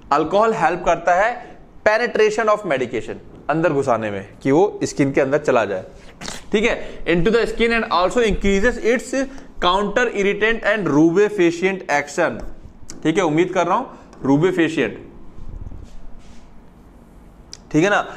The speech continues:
Rubefacient क्या होता है? जो redness थोड़ा सा कर देता है, लालपन ले आता है, dilation देता है, blood vessels dilate हो जाती है तो redness से आती है, ठीक है। In oily liniments, arachis oil,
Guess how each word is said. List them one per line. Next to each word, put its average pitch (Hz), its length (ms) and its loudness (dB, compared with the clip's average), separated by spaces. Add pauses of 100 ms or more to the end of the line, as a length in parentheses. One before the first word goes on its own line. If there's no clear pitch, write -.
(280)
Rubefacient 165 480 2
क्या 190 100 4
होता 170 200 2
है? 247 60 0
जो 240 100 2
redness 165 500 0 (420)
थोड़ा 135 100 2
सा 139 120 2
कर 127 180 0
देता 123 280 2
है, - 260 -4 (160)
लालपन 107 400 2
ले 117 100 2
आता 113 220 2
है, 135 140 2
dilation 110 400 0
देता 117 240 2
है, 156 160 0 (340)
blood 117 180 4
vessels 127 240 0
dilate 113 360 2
हो 123 40 4
जाती 113 280 2
है 143 60 0
तो 147 80 4
redness 113 440 0
से 127 60 2
आती 107 260 0
है, 151 220 -2
ठीक 127 180 2
है। - 140 -4 (500)
In 262 160 2 (140)
oily 220 380 2
liniments, 220 520 2 (320)
arachis 196 540 0 (120)
oil, 147 220 2